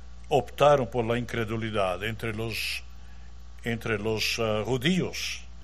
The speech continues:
Pero tomando en cuenta que algunos aceptaron,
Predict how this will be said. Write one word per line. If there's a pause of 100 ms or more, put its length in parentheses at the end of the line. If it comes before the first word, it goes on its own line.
(720)
Pero
tomando
en
cuenta
que
algunos
aceptaron,